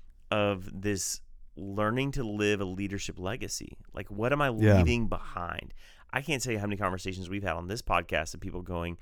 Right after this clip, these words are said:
Speaker 1: "What am I doing for somebody else and leaving behind?"
Speaker 2: Yeah,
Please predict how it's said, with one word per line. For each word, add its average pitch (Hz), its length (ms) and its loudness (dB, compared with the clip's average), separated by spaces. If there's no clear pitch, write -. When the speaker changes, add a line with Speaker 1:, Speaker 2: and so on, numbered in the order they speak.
Speaker 1:
"What 113 240 2
am 143 100 0
I 127 120 6
doing 107 400 0
for 98 120 -6
somebody 92 460 -2
else 87 240 0
and 87 160 -6
leaving 90 300 -4
behind?" - 420 -10
Speaker 2:
Yeah, 90 260 10